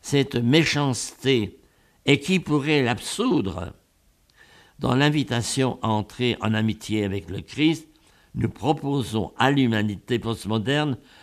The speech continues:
un chemin plus humain, libéré de la culpabilité du passé récent.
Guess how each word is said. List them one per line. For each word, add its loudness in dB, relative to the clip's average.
un 2
chemin 2
plus 2
humain, 2
libéré 4
de 0
la 0
culpabilité 0
du -2
passé -6
récent. -8